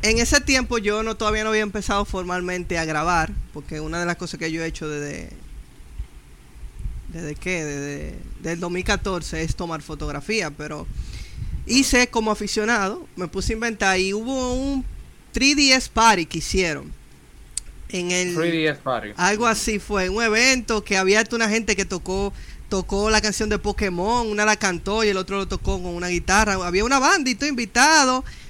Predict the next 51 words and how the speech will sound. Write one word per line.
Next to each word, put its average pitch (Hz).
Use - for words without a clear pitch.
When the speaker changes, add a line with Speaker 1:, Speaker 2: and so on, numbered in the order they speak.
Speaker 1:
Eh, 190
yo 196
hice 247
un 247
video 226
Speaker 2:
Sí, 240
yo 233
Speaker 1:
del 214
Speaker 2:
creo 202
Speaker 1:
evento 160
Speaker 2:
que, 165
Speaker 1:
entero. 220
¿Cómo 285
era 240
Speaker 2:
yo 208
Speaker 1:
el 196
Speaker 2:
creo 170
que 180
Speaker 1:
asunto? 175
Speaker 2:
ese 175
fue, 160
yo 139
creo 175
que 175
ese 175
fue 165
el 147
último 147
evento 117
que 113
hicieron 110
la 101
comunidad. 104
En 107
ese 117
momento 139
todavía 123
Alex 135
Ubri 131
Speaker 1:
Ujú. 220
Speaker 2:
y 113
Roman 120
Speaker 1:
Los 196
tigres 247
de 247
Speaker 2:
Rowan 233
Speaker 1:
Game 240
Over 247
Speaker 2:
estaban 226
Speaker 1:
Digital, 175
Speaker 2:
activos. 123